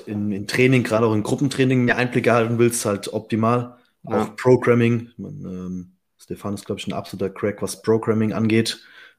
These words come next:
Speaker 1: Ähm, Preston, Preston Green, meinst du? Von den
Speaker 2: Unter
Speaker 1: Gators?
Speaker 2: anderem, der ist ja aber bei den Gators, ja genau. Nee, nee,
Speaker 1: Ja.
Speaker 2: aber direkt in Miami gibt's noch jemanden.
Speaker 1: Gibt's noch jemanden? Okay.
Speaker 2: Ja, ja.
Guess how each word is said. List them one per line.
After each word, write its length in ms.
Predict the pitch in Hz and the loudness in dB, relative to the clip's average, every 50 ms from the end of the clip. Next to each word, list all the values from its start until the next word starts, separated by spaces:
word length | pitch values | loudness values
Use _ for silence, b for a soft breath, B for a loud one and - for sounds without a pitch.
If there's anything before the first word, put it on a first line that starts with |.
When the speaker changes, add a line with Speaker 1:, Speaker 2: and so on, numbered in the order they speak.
| _ - | _ -6
Speaker 1:
Ähm, 640 | 101 104 101 101 101 101 98 98 98 95 92 92 95 - _ _ _ - - - - - _ B B B B B B B _ _ | -2 -2 0 0 0 0 0 0 -2 -2 -4 -6 -8 -16 _ _ _ -16 -16 -16 -20 -20 _ B B B B B B B _ _
Preston, 500 | - 123 123 131 127 - 170 165 165 165 | 4 4 4 6 6 6 6 6 6 6
Preston 260 | - 143 - - 147 - | 4 2 4 4 4 6
Green, 220 | - 185 220 226 | 6 6 6 6
meinst 180 | 196 190 190 - | 4 2 2 2
du? 240 | 220 226 - - - _ _ _ _ _ _ _ _ _ _ _ _ _ B B B B B B B - | 0 -2 -2 -6 -18 _ _ _ _ _ _ _ _ _ _ _ _ _ B B B B B B B 0
Von 120 | 143 135 | 4 6
den 40 | 156 | 8
Speaker 2:
Unter 160 | 170 147 143 | 8 8 8
Speaker 1:
Gators? 220 | 156 185 202 196 | 8 6 6 6
Speaker 2:
anderem, 180 | 214 214 185 151 | 6 4 6 6
der 140 | 151 170 175 | 6 6 6
ist 120 | 170 - | 6 6
ja 120 | 170 156 143 | 6 6 8
aber 220 | 151 147 151 139 | 8 6 6 4
bei 100 | 135 131 | 4 4
den 120 | 123 123 | 4 4
Gators, 360 | 120 139 156 160 185 180 160 - | 4 4 4 4 2 2 2 2
ja 100 | 139 135 | 2 2
genau. 300 | 135 135 139 147 143 135 | 2 2 0 0 0 0
Nee, 80 | 143 | 2
nee, 80 | 165 160 | 4 4
Speaker 1:
Ja. 80 | 135 | 6
Speaker 2:
aber 120 | 123 127 127 | 6 6 6
direkt 320 | 123 131 127 147 160 - | 6 4 4 4 2 2
in 80 | 151 127 | 2 2
Miami 300 | 120 120 123 139 151 135 | 2 2 2 2 2 2
gibt's 180 | 117 110 110 | 2 0 0
noch 120 | - 107 107 | -2 -2 -2
jemanden. 300 | 110 104 104 104 101 98 | -2 -2 -4 -6 -6 -6
Speaker 1:
Gibt's 180 | - - - | -6 0 2
noch 100 | 151 131 | 4 6
jemanden? 420 | 143 147 151 151 147 151 151 147 139 | 6 6 6 4 4 2 0 0 0
Okay. 260 | - - - - 127 | -2 -2 0 0 0
Speaker 2:
Ja, 80 | 107 107 | 0 0
ja. 300 | 104 107 110 110 107 | 0 -2 -4 -4 -6